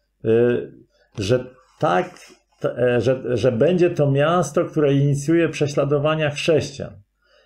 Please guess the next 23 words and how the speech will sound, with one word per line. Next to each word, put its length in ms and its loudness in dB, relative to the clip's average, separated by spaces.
E, 200 2
no 160 2
i 100 0
te, 440 2
i 200 0
to 140 0
będzie, 460 0
e, 400 0
w 60 -6
tej 220 2
wizji, 560 0
e, 180 0
będzie 420 2
to 140 -2
miasto, 800 0
które, 580 0
no, 260 -6
podobnie 500 0
jak 280 2
Rzym 360 2
za 180 2
czasów 460 -2
Jana 580 2